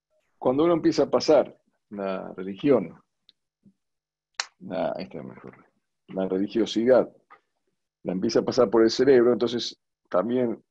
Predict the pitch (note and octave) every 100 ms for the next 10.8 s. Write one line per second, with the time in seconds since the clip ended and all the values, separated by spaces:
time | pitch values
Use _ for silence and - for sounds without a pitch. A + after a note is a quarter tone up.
0 | _ _ _ _ _ _ _ _ _ _
1 | _ _ - - G2 A2+ A#2 C3+ B2 A#2+
2 | G#2+ F#2+ D#2 - G#2 G#2 G2+ G2 A2+ A2+
3 | G#2 G2+ F2+ D#2+ C#2+ - _ _ _ _
4 | _ _ - F#2+ F#2+ F#2 A2+ C#3+ G2+ D2
5 | C#2 - _ _ _ _ _ _ _ _
6 | _ _ _ _ _ _ _ _ _ -
7 | F#2 A#2 A#2+ A2+ G#2+ F2 - G2+ A2 G#2+
8 | - F2+ - F#2 G#2+ G#2 - _ _ _
9 | _ - _ _ _ _ - _ _ _
10 | _ G#2+ A#2+ C3 B2+ A2+ B2+